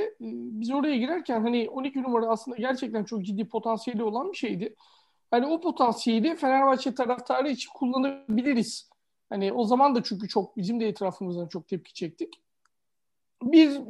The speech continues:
müddet biz orada gittik ama bir müddet sonra baktık ki yani oradaki arkadaşın hiçbir şekilde, şu an ismini tekrar anmak istemiyorum o yüzden,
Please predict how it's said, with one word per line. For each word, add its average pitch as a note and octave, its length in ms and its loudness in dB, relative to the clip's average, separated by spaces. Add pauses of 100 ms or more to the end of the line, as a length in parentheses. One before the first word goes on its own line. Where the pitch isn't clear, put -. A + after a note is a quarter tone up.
(180)
müddet A3 380 2
biz A3+ 120 0
orada A#3 280 6
gittik G3+ 540 2 (360)
ama A#3+ 220 8
bir E4+ 100 10
müddet C4+ 320 8
sonra C4 280 4
baktık C#4+ 420 4
ki C4+ 80 0
yani C4 420 2
oradaki C4 460 2
arkadaşın B3+ 680 4
hiçbir - 400 -2
şekilde, A3 420 0
şu A3+ 120 -6
an - 80 -6
ismini G#3 280 -6
tekrar A3 280 -4
anmak F#3+ 280 -2
istemiyorum F3 500 -8
o E3+ 60 -4
yüzden, F3 300 -4